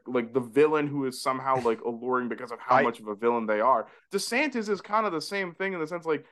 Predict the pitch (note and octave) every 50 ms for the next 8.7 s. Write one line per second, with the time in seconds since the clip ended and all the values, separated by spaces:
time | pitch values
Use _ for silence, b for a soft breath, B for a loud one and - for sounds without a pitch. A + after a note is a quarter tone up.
0 | b b E3 G3+ C4 D4+ D4 B3 A#3 A#3+ B3+ B3+ A#3+ - E3 C#3 - F#3+ F#3+ G3+
1 | F#3+ F3 D#3 C3+ A2 F2+ E2 G2+ B2+ C#3 - G#3 G3+ F#3+ E3+ D#3 D3+ - - A3
2 | A#3 A#3 G#3 F#3+ F3 D#3+ D3 - C3+ B2+ A#2 C3+ B2+ - - - A2+ A2+ A2+ G#2+
3 | - E2 - - _ _ _ _ _ _ _ - G2 G#2 G#2+ G#2+ G#2 F#2 A2 C3+
4 | A#2+ F#2 F2+ G2 A2 A#2 A#2 G2 A2+ B2 G#2+ G#2 A2 F#2+ F2+ E2+ - - - F#2
5 | G2+ - _ _ _ _ _ _ _ _ _ _ _ _ _ _ _ _ _ _
6 | _ _ _ _ _ _ _ _ _ _ _ _ _ _ _ _ _ _ _ _
7 | _ _ _ - - D3 D3 D3+ D#3 D#3 - - D3+ D3 - G#3 G#3+ G#3 - D#3
8 | D#3 - - G3+ G#3 G3+ E3+ - - - C3+ B2 A#2+ -